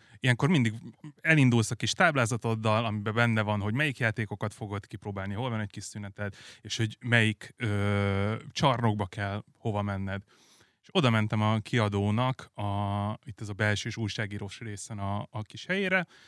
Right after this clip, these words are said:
és mondták, hogy ja, nem, nem, nem, nem, nem, menjek le szépen a, a showfloorra, és ott kell kipróbálni a játékot. Hát mondom, jól van. Leballagtam, és ott volt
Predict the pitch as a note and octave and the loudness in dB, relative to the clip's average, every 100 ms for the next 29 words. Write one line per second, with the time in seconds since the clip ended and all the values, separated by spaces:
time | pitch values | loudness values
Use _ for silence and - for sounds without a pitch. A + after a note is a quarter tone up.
0 | _ - A2+ A#2+ C3+ D3+ C4+ A#3+ E3 D3+ | _ -12 -6 -4 0 2 4 4 4 4
1 | D3+ D3 D3+ C3+ G#2+ - - F#3 B2+ A2 | 2 2 2 0 -2 -6 -6 -2 0 -2
2 | A2 A#2+ A2 G#2+ G#2+ A2 A#2+ - C#3+ - | -4 -4 -2 0 2 0 -4 -4 -4 -2
3 | A3 G#3 G#3 G#3+ G3+ - B2+ A2 - G#2 | -2 0 0 0 0 -2 -10 -10 -6 -8
4 | F#2+ A2 A2 G#2 G2+ G#2 G2+ F#2+ F#2 - | -6 -6 -4 -4 0 0 0 -2 -4 -10
5 | G#2+ E3 - - - C3 F#2+ F#2 F#2 F#2+ | -14 -14 -12 -14 -14 -20 -20 _ -20 -20
6 | G2 G2 _ _ _ - B2 G#3 B3+ A#3+ | -20 -20 _ _ _ -2 0 2 2 0
7 | - A#3+ B3 A3+ - _ _ - B2 - | 0 0 2 0 -6 _ _ 0 0 0
8 | - - G3 D3+ - A2+ A2 A2 - | -4 -2 0 0 0 2 4 2 -2